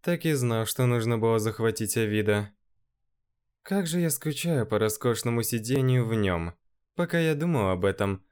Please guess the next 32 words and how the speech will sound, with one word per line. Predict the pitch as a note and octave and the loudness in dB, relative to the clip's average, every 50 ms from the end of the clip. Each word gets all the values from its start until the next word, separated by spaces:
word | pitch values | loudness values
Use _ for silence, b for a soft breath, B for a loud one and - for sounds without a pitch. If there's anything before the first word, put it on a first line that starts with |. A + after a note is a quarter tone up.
| _ _ _ | _ _ _
Форд | - E3 E3 D#3 D3+ | -2 0 0 0 0
Беркли | D3+ C#3+ E3 F3 F3+ F3 - E3 E3+ F3 | 0 0 0 0 -2 -2 -2 0 0 0
тоже | E3+ - G3+ G3 F3 C#3 A#2 A2+ G2+ G2 - _ _ - | 0 0 0 0 0 2 2 0 0 0 -2 _ _ -6
начал | C#3 C3+ C3 B2+ A#2+ A#2 - B2 A#2 A2+ | -2 0 2 2 2 2 0 0 2 0
выпускать | A2+ G#2+ - A2+ G#2 - - A#2 G#2 - | 0 0 -2 -4 -4 -2 -2 -2 -2 -2
своих | - A2 A#2 G#2+ - A#2 | -2 -2 -2 -2 -2 -2
мобильных | B2 B2 A#2 A2+ A2 A2 A2+ A#2+ B2 - | -2 0 2 2 0 0 0 -2 -4 -4
рыцарей. | - G#2+ F#2 - - F#2+ F#2 F2+ F2+ F2 - _ _ _ _ _ _ _ - | -2 -2 -2 -2 -2 0 0 0 0 -2 -4 _ _ _ _ _ _ _ -4
Похоже, | - G#3 G3+ - G#3 G3 E3 E3+ | -4 -2 0 0 0 0 0 0
они | E3 D#3 D3 C#3+ | 0 2 2 0
хорошо | C#3 - D3 C#3 C3+ C3+ - C#3+ | 0 0 0 0 0 -2 -4 -4
подготовились. | - D3+ C3+ C3 C#3 C#3+ - F3 E3 B2+ G2+ F#2 F2+ F2 - - - _ _ _ _ _ - | -2 -2 -2 0 -2 -2 -2 -2 -2 0 0 2 0 0 -2 -6 -10 _ _ _ _ _ -6
Их | A2+ A2 - - | -6 -6 -4 -2
тысячи, | - B2+ B2 C3 C3+ C3 C3 D#3 D3+ C#3+ - _ _ _ _ | -2 -2 -2 -2 -4 -4 -2 -2 -4 -4 -6 _ _ _ _
и | - G3+ F#3+ | -4 -4 -2
число | - G3 F3+ - - E3+ D#3+ | 0 0 -2 0 -2 -4 -2
продолжает | - D#3+ C#3+ C#3 C3+ B2 A2+ A2+ A2 G#2+ G#2+ | 0 0 2 2 2 2 2 2 2 2 2
расти. | G#2+ G#2+ G#2+ - - - G2 F#2 D#2+ E2 - _ _ _ _ _ _ _ _ - | 2 0 0 0 -2 -2 -2 -2 -2 -2 -6 _ _ _ _ _ _ _ _ -4
Если | F3+ F#3 F3+ - F3+ E3 D#3 | -2 -2 0 0 0 0 0
учитывать | D3+ D3 - D#3 C#3+ D3 C#3+ C#3 C#3 - | 0 0 -2 -2 0 2 0 0 0 0
позицию | C#3+ C3+ B2 B2+ B2 B2+ C3 C3 B2+ | 0 0 2 0 0 0 0 -2 -2
Форта | B2+ B2+ B2 B2+ C#3+ | -2 -2 -4 -2 -2
Беркли, | C#3+ C3+ E3+ E3 C3 B2+ - G#2 F#2+ F2+ E2+ b b b b b b b | -4 -2 -2 -4 -4 -2 -2 0 0 0 0 b b b b b b b
мы | F3 F3+ F#3 | -4 -2 -2
атакуем | F3+ - F3+ E3+ - E3 E3 D#3+ D#3+ | -2 -2 -2 -2 0 0 0 0 0
сверху, | - - D#3 E3+ D#3+ C#3 B2+ - G#2 G2 | -2 -2 0 0 0 0 -2 0 0 2
и | G2 | 2
вражеские | F#2+ G2 G2+ G2 G2 G2+ G2+ - - A#2 G#2+ | 2 2 2 2 2 0 -2 -2 -2 -2 0
доспехи | G#2 G#2+ G#2+ - - D3 C3+ - C#3 | 0 0 -2 -2 -4 -4 -4 -4 -6
поднимаются | - D#3 C#3+ D3 C#3 C3+ B2+ B2 A#2+ B2+ - | -4 -4 -2 -2 0 0 0 0 -2 -2 -2
навстречу | B2 B2+ B2+ B2+ - - D#3+ D#3 - - D#3+ | 0 0 0 -2 -2 -4 -4 -4 -4 -4 -4
нам. | C#3+ A2 F#2 E2+ E2 E2+ | -2 -2 -2 -4 -6 -8